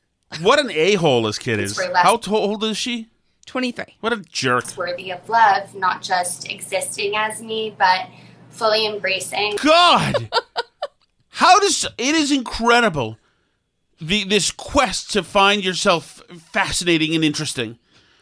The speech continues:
Speaker 1: I'm just gushing with interesting things about me and my self-discovery. No, no, no, no. You stay right there. It's not something that I can talk about alone.
Speaker 3: Wait.
Speaker 1: You have to be, be subjected to it.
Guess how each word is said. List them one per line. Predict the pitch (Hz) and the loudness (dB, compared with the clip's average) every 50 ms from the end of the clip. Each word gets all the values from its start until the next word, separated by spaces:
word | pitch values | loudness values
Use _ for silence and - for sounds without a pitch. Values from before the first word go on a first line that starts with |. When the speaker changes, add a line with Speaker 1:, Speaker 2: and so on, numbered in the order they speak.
| _ _ _ - 247 | _ _ _ 0 2
Speaker 1:
I'm | 277 277 262 247 226 | 2 2 0 -2 -6
just | - - 247 226 - _ _ _ | -8 -6 -6 -6 -8 _ _ _
gushing | - - 277 262 - - 247 214 | -4 -2 -2 -2 -2 -4 -4 -4
with | 190 170 | -4 -2
interesting | 196 190 165 185 185 165 - 190 175 160 | -4 -4 -4 -8 -10 -6 -6 -6 -6 -6
things | - - - 226 233 226 220 185 160 | -8 -8 -6 -6 -6 -6 -6 -6 -4
about | 160 143 - - 123 120 117 - - | -6 -4 -2 -2 0 0 0 -2 -4
me | 117 117 113 107 110 - _ _ - _ _ _ | -8 -8 -6 -6 -8 -10 _ _ -20 _ _ _
and | - 196 190 | -2 0 0
my | 196 190 | 0 0
self-discovery. | 185 - - - 285 294 277 - - - 214 - - - - - 226 247 262 220 196 165 135 117 117 120 117 - - - | 0 -2 -2 0 0 0 0 -2 -6 -8 -8 -6 -6 -8 -4 -2 0 0 0 0 -2 -2 -2 -2 -2 -4 -8 -12 -8 -4
No, | 302 370 | -2 0
no, | 403 392 | 2 2
no, | 359 330 | 4 4
no. | 311 294 269 | 6 4 4
You | 247 247 269 | 2 0 -2
stay | 277 - - 330 | -2 0 0 0
right | 330 311 302 - | 2 0 2 2
there. | 311 240 190 | 2 2 2
It's | - 208 - | 0 0 2
not | 285 262 254 | 0 2 2
something | - 262 233 220 233 214 | 0 -2 -2 -2 -4 0
that | 202 196 | 2 2
I | 190 | 2
can | - - 180 165 | 2 0 -2 0
talk | 190 185 180 156 | 2 2 2 2
about | 180 165 160 156 | 2 4 4 6
alone. | 156 156 165 160 151 131 120 113 104 107 | 6 6 4 4 4 4 2 0 -2 -4
Speaker 3:
Wait. | 226 - - - - - - | -2 0 2 2 2 0 0
Speaker 1:
You | 403 403 - 247 285 311 294 | 2 2 4 4 4 6 6
have | 269 262 247 240 233 - | 6 6 6 4 4 2
to | - 220 | -2 -2
be, | 165 185 190 - 196 175 | -2 -2 -4 -6 -4 -2
be | 202 214 196 | -2 -2 0
subjected | 160 196 202 175 165 208 208 202 - 196 170 143 - | 0 -2 -2 2 2 2 2 2 0 -4 -6 -4 -2
to | - 175 143 113 | 0 0 2 0
it. | - | -2